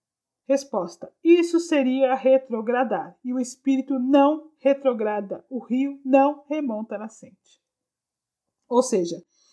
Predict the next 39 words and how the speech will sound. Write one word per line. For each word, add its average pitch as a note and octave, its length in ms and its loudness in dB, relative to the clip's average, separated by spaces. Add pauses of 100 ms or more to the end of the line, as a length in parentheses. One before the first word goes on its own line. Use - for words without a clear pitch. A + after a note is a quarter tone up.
(140)
é C#4 100 6
possível E4+ 540 6
que E4+ 80 -6
um C#4+ 100 0
espírito, B3 640 -6
um A#3 80 -8
ser D#4 300 2
humano, D#4 380 4
um G#3 40 -4
espírito D#4+ 400 -2
em D4 40 -2
fase C#4+ 160 2
de C#4 80 -2
humanidade, G#3 580 -2 (320)
reencarne D#4 760 4
no C4+ 140 0
corpo C#4 260 4
de A3+ 80 -8
um B3 60 -4
animal? A3+ 480 0 (100)
Resposta D#4+ 480 0
do C4 80 -4
espírito C#4+ 360 -6
de A3+ 100 -8
verdade: C4 420 2 (240)
"Não, F4 520 0 (280)
porque D4+ 240 0
não D#4 120 4
teria D4+ 240 4
nenhuma D#4 400 2
utilidade E4 560 4
para A#3+ 240 -6
ele." D#3 280 -10 (600)
Mas A4+ 300 6
eu G4 40 8
vou F#4 120 4
completar F4 500 2
com D#4+ 180 0
Emmanuel, C4+ 800 4